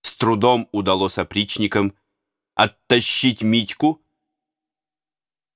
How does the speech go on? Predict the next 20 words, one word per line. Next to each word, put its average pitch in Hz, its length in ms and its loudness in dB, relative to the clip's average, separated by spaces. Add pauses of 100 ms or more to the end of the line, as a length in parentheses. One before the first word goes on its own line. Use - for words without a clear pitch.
(120)
но 92 160 0
хомяка 95 460 2
подняли 98 520 0
уже 95 300 0
мертвого. 92 840 -4 (1400)
И - 80 -2
когда 123 320 4
внимание 147 580 2
всех 151 440 -2
обратилось 127 680 0
на 117 120 -2
посиневшее 120 760 0
лицо 101 400 0
его, 87 420 -2 (760)
рядом 180 480 4
с - 120 -4
Митькой 175 640 0 (340)
очутился 180 720 2
Владимирский 170 680 0
гусляр 127 640 2